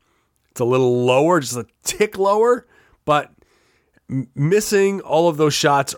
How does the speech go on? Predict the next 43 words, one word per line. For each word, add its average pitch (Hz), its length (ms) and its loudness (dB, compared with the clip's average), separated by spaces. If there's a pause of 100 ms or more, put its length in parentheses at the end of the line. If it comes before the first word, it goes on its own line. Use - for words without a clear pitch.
early 160 440 2
in 147 100 0
the 139 60 2
first 147 320 -2
quarter 165 460 2 (420)
and 127 180 -2
still 156 340 0
coming 151 300 0
through 156 680 2 (340)
in, 131 500 0 (340)
i-, 139 80 -4
i-, 120 320 -8 (260)
other 151 260 2
ways 139 680 2
and 123 360 -2
not 139 400 2 (160)
forcing 156 540 0
it, 190 260 -2 (400)
I 123 120 -2
think 143 380 0
is 123 580 2 (200)
a 107 120 -8
very 117 580 -2
nice 131 300 0
sign 127 420 0
of 110 160 -6
maturity, 113 460 -2
because 110 380 -2 (380)
in 170 160 2
my 143 180 2
notes, 127 360 0
like, 110 180 -6
one 135 120 2
of 131 60 0
the 113 60 -4
first 139 360 -2
things 131 240 -2
that 120 100 -2
I 117 60 -2
have 120 240 2
written 110 200 -4
down 131 320 2
is 107 280 -2